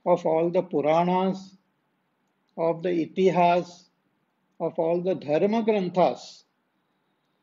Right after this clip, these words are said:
And not only that, But Shankaracharya ji also knows all the various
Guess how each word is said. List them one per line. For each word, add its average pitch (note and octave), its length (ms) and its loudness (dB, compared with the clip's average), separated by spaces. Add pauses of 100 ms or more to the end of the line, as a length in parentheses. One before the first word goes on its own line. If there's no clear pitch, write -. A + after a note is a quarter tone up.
(1300)
And G#3+ 640 -2 (120)
not F#3+ 260 -2
only A#3 300 2
that, G#3+ 400 4 (840)
But - 140 -4
Shankaracharya F#3 840 2
ji G#3+ 140 0 (160)
also E3+ 760 2
knows F#3 840 -2 (580)
all F3+ 340 2
the F#3+ 140 -2
various F3 680 -4